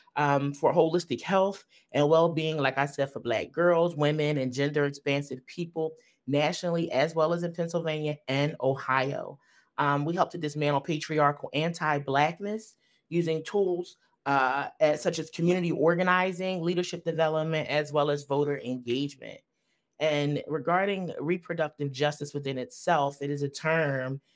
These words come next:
that sometimes is confused with things like reproductive rights. But reproductive justice is our guiding framework. Um, it's an innovative, radical movement designed specifically to engage Black, marginalized, um, by gender in local, national,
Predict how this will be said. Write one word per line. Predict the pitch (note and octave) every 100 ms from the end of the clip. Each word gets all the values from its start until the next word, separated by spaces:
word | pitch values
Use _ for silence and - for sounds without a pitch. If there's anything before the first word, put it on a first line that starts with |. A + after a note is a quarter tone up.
| _ -
that | A#2+ B2
sometimes | D3+ D3+ C#3+ C#3
is | C3+
confused | - C#3 - C#3 C#3
with | -
things | - C#3
like | B2+ B2+
reproductive | C3+ C#3+ C3+ C3 C3+ - B2 _
rights. | C3 D3 B2+ - - - - _
But | C#3
reproductive | E3+ G3+ F3 E3 D#3 C3+
justice | B2 D3 E3+ D3 C#3+
is | C#3+
our | C#3
guiding | C3+ C3+ C3+ C3+
framework. | C#3 - D3 D#3+ D3 B2 A#2+ _ _ _ _ -
Um, | C3 B2+
it's | C#3 C#3+
an | B2+
innovative, | D#3 G3 F3 F3 F3+ F3 E3+ E3
radical | D3+ D3 F3 F3+
movement | F#3 F3+ F3+ E3 D#3+ E3+ - _ _ D3
designed | D3 D#3 D#3+
specifically | E3 D3 - F#3+ F#3 F3+ E3+
to | E3
engage | D#3+ D3+ D3 C#3+ C#3 -
Black, | C3+ D#3+ F3+ _
marginalized, | D3 C#3+ D3 D#3+ D#3+ D#3+ D#3 D#3 D#3 D#3+ - _ _ _ _ -
um, | C#3+ C3 C3
by | C#3
gender | C#3+ C#3 E3+ D3
in | - C#3 C#3
local, | E3+ E3+ F#3+
national, | E3 D#3 D#3+ D#3+